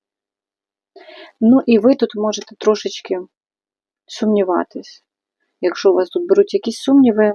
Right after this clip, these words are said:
залишайте їх позаду, мужчина вас дуже сильно любить. Ви його ціль.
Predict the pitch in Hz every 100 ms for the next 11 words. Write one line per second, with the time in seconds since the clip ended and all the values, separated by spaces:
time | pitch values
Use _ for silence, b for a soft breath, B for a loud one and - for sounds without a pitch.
0 | 202 208 202 - 202 190 190 - 185 208
1 | 240 220 196 190 - 214 202 185 196 -
2 | 196 190 180 - 170 180 180 - 214 240
3 | 208 190 190 170 - 190